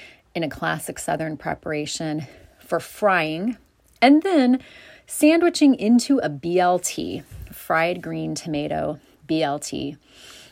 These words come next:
And that post is available on my blog, The Whole Dish. Again, mailtribune dot com forward slash lifestyle forward slash the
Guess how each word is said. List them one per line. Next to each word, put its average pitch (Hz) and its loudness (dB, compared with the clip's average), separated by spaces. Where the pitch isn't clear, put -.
And 185 0
that 180 0
post 165 -8
is 156 -10
available 156 -6
on 160 -6
my 156 -8
blog, 147 -4
The - -12
Whole 165 -8
Dish. 165 -4
Again, 147 -6
mailtribune 160 -8
dot 160 -6
com 170 -10
forward 160 -10
slash - -8
lifestyle 190 -4
forward - -6
slash 151 -4
the 165 -4